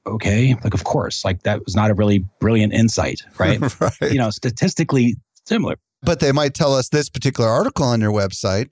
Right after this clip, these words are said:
Speaker 2: is impacting purchase, right?
Speaker 1: Well, this is the issue. When it starts doing that,
Speaker 2: Yeah.
Speaker 1: right? Which it needs a lot more data for to figure stuff out because,
Speaker 2: Right.
Speaker 1: you, you know, it just needs a massive, massive amount of data.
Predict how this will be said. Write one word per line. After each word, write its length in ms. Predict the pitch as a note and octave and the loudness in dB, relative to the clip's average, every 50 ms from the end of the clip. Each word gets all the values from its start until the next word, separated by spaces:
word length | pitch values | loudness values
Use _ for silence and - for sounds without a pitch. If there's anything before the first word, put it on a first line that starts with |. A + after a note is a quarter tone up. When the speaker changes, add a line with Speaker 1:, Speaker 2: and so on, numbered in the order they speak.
| _ | _
Speaker 2:
is 200 | - A2 G#2 F#2+ - | 0 0 0 0 -2
impacting 500 | A2+ A2 - - A2 F#2+ - - G2+ F2 | -4 -4 -2 -2 -2 -2 -2 -4 -4 -2
purchase, 380 | - A2 F#2+ - - E2+ - - | -2 -2 -2 -2 -4 -6 -2 -2
right? 200 | A2 A#2+ D#3+ - _ _ _ _ _ _ | -2 -2 -2 -4 _ _ _ _ _ _
Speaker 1:
Well, 100 | A#2+ B2 G2 | -4 -2 0
this 160 | D3+ D3 - | 0 0 2
is 80 | D3+ B2+ | 2 4
the 140 | C3+ D3 E3+ | 4 2 2
issue. 260 | E3+ - - G#2 E2 | 0 -2 -4 -4 -4
When 260 | - A#2 B2 C#3+ D3 | -4 -2 -2 0 0
it 100 | D3+ B2 - | 0 -2 -4
starts 320 | - - D3+ D#3 - - | -2 -2 -2 -2 -2 -6
doing 400 | - G#2+ C3+ D3+ E3 F3 D3 A2 F2 | -8 0 2 4 4 4 4 2 0
that, 220 | - C2 - - _ _ _ _ _ _ | -4 -10 -12 -14 _ _ _ _ _ _
Speaker 2:
Yeah. 120 | G#2+ G2+ | -2 -2
Speaker 1:
right? 220 | G2 G2+ A2+ - - | 0 0 -2 -2 0
Which 200 | C3+ C3+ - - | -2 0 0 2
it 60 | C3+ | 2
needs 200 | C3 C3 B2+ A2 | 2 2 2 2
a 60 | G2 F2 | 0 -2
lot 400 | F2+ F2+ F#2 F#2 F#2 F#2+ - - | 0 2 2 2 2 0 0 0
more 120 | F3+ F#3 | 0 2
data 220 | F3 E3+ D#3+ D#3+ D3+ | 2 2 2 2 0
for 280 | - - D3+ D3 D3 | 0 0 0 0 2
to 80 | C3 F#2+ | 0 -2
figure 280 | - - F2 D#2+ F2 A#2+ | -4 -6 -6 -4 -4 -4
stuff 200 | - - E3+ D#3+ | -2 -4 -2 0
out 320 | D3+ C#3 C#3+ D3 C#3+ - | 2 2 2 2 0 -2
because, 200 | - F#2 F#2+ F2 F2 | -4 -4 -2 0 0
Speaker 2:
Right. 80 | G2+ - | 0 2
Speaker 1:
you, 60 | C3+ | 2
you 40 | B2 | 2
know, 120 | G2 F2+ F#2 | 2 2 0
it 100 | G2+ G2 | -2 -2
just 180 | - - G#2+ C3 | -2 -2 2 2
needs 140 | C3+ G#2+ | 2 2
a 40 | G#2+ | 4
massive, 720 | G2 G2 G2+ G#2+ A2 A2+ A2+ A2 G#2 G#2 - G#2 E2+ C#2+ | 4 4 4 4 2 0 -2 -2 -2 -2 -4 -6 -6 -4
massive 260 | F2+ F2+ E2+ E2 - | -4 -4 -4 -4 -6
amount 140 | E2+ E2 D#2+ D#2+ | -6 -4 -4 -4
of 40 | D#2 | -4
data. 260 | D#2 D#2+ D2+ C#2+ | -4 -6 -6 -6